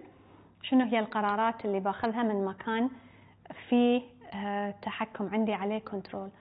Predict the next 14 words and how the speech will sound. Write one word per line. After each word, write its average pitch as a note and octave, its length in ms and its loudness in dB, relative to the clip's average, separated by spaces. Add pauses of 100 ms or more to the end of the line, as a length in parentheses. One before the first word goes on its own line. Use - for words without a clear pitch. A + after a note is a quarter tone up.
(320)
لما A#3 280 6
بروح A#3 640 4
السوبر G#3 400 -2
ماركت، A#3 280 2
خلينا A3 240 2
نقول A3 140 4
إن G#3+ 120 4
أنا G#3 160 2
اليوم A#3 320 6
بروح G#3+ 280 2
بتبضع، A3 440 0
بشتري G3 440 -4
أشياء، A#3 320 -4 (1040)
آه، A3+ 160 2